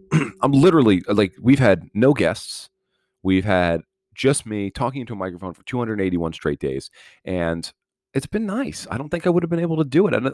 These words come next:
think it would have been as easy as it's been if I didn't actually enjoy recording the podcasts.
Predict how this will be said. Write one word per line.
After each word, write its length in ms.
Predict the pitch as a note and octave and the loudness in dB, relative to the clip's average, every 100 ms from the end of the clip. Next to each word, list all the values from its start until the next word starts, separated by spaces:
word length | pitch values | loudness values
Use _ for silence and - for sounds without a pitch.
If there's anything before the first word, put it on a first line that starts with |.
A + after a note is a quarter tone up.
| B2+ | -4
think 120 | D#3+ | 0
it 20 | |
would 100 | C#3 | 0
have 60 | B2 | 0
been 140 | C3+ | 0
as 180 | A#2 G#2 | 0 -2
easy 360 | C3 D#3+ D#3+ B2+ | -4 -4 -2 -2
as 140 | G#2 | -2
it's 160 | - - | -6 -12
been 440 | - E3 G2+ F#2 - - - _ | -6 -4 -4 -6 -10 -20 -20 _
if 140 | A#2 A2 | -2 2
I 80 | G#2 | 2
didn't 240 | A#2 B2 - | 2 -2 -8
actually 600 | G2 A2+ - A2 G#2 F#2 | -8 -8 -10 -8 -8 -6
enjoy 600 | F2+ E2+ - G2 A#2+ D2 D2+ | -8 -10 -6 -6 -6 -8 -10
recording 460 | D2+ - F#2 E2 | -10 -4 -4 -2
the 80 | F2 | -6
podcasts. 760 | A2 - - - - - - | -8 -10 -8 -12 -12 -18 -18